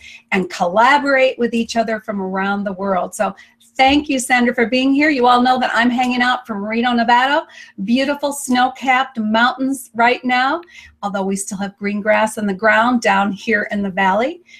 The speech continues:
So again, let us know where you're hanging out from. I really appreciate you taking the time to be here because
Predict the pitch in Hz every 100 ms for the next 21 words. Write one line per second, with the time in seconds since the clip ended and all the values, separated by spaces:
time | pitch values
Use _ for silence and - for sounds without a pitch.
0 | - - 269 226 170 190 202 214 - 208
1 | 202 196 190 208 196 196 220 220 - 220
2 | 220 220 190 185 202 247 254 247 - 240
3 | 233 240 233 - - - - 240 240 233
4 | 233 220 214 220 214 208 196 277 359 -
5 | 180 190 208 240 240 254